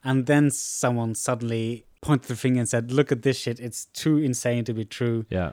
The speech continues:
Speaker 1: then we'd have, uh, several The Rooms, maybe.
Speaker 2: Yeah, it's too bad. It's too bad. But there's always gonna be somebody out there with a dream in their head and no talent.
Speaker 1: Yeah.
Speaker 2: <laughs>
Speaker 1: Hooray for
Speaker 2: To
Speaker 1: them.
Speaker 2: make the next, uh,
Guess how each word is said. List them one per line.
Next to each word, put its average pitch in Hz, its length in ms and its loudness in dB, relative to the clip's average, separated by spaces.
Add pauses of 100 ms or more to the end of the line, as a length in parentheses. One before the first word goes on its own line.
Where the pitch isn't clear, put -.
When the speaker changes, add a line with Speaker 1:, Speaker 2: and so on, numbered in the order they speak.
(120)
Speaker 1:
then 135 280 2
we'd 165 180 4
have, 139 280 4
uh, 131 320 2
several 147 520 0
The 120 120 -2
Rooms, 117 540 0
maybe. 107 240 -4
Speaker 2:
Yeah, 170 560 4 (120)
it's - 140 -12
too 139 240 -2
bad. 107 340 2
It's - 120 -10 (180)
too 117 100 -4
bad. 85 420 -6
But 104 320 0
there's 123 260 -2
always 147 300 8
gonna 117 180 4
be 107 100 2
somebody 92 520 2
out 85 220 0
there 90 140 2
with 85 160 -4
a 85 40 -2
dream 87 340 0
in 85 60 -6
their 80 140 -2
head 87 280 -4
and 87 160 -8
no 87 140 -2
talent. 82 500 -6 (160)
Speaker 1:
Yeah. 127 120 -10 (400)
Speaker 2:
<laughs> 127 60 4 (840)
Speaker 1:
Hooray 156 260 10
for 151 160 2
Speaker 2:
To 143 80 6
Speaker 1:
them. 135 100 8
Speaker 2:
make 123 220 8
the 123 100 6
next, - 540 0
uh, 95 680 0